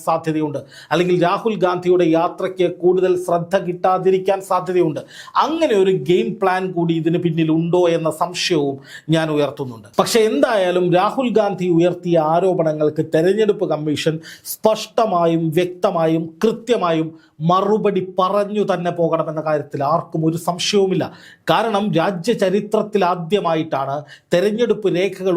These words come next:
ഉയർത്തി കാണിച്ചുകൊണ്ട് ഒരു മണ്ഡലം ഉദാഹരണമായി എടുത്തുകൊണ്ട് അഞ്ച് പ്രധാനപ്പെട്ട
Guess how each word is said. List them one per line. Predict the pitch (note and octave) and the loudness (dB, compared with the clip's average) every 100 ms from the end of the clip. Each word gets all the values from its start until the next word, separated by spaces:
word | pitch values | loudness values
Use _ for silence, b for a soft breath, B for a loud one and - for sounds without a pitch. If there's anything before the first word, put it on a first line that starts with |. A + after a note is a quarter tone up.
| E3+ | 2
ഉയർത്തി | F#3 G3+ - F#3 | 2 0 -6 -2
കാണിച്ചുകൊണ്ട് | D3+ D3 - D3+ D3 D#3+ F#3+ | -2 -2 -8 -8 -2 -2 2
ഒരു | F3+ F#3 E3+ | 0 0 -2
മണ്ഡലം | F#3 G#3+ A#3 G#3+ F3 | -2 0 0 0 0
ഉദാഹരണമായി | E3 G#3 G3+ G#3 F#3 E3 D#3 D3 | 2 2 2 -2 -2 -4 -4 -6
എടുത്തുകൊണ്ട് | D3 D#3 D3 D3 F3 F3+ B B E3+ | -8 -6 -6 0 0 -2 B B -2
അഞ്ച് | A#3 B3+ G3+ A3 | 0 -2 -2 -2
പ്രധാനപ്പെട്ട | F#3 D#3+ G#3+ A3 G#3+ G3+ | -4 0 0 0 0 -4